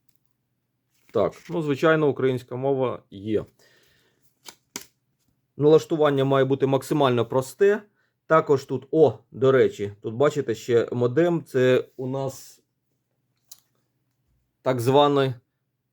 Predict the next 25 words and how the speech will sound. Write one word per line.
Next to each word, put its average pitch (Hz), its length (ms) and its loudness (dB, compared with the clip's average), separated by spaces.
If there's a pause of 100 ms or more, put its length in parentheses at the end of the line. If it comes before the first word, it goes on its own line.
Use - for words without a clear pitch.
(1300)
так 123 180 -4
званий 143 440 2
абонентський 135 580 0
термінал, 143 560 0
да? 127 240 0 (440)
Я, 147 300 4
до 147 120 4
речі, 147 260 0
чого 147 360 2
купляв 143 440 0
саме 135 260 0
такий 131 340 -2
роутер. 98 440 0 (280)
Спочатку, 151 600 2 (280)
е, 123 100 2
побачив 156 440 2
рекламу, 208 460 2
там 139 160 0
один 135 260 2
із, 120 160 -2
е, 117 680 4 (840)
операторів, 127 600 2
скажімо 123 360 -6
так, 117 260 -4
пропонує, 139 600 0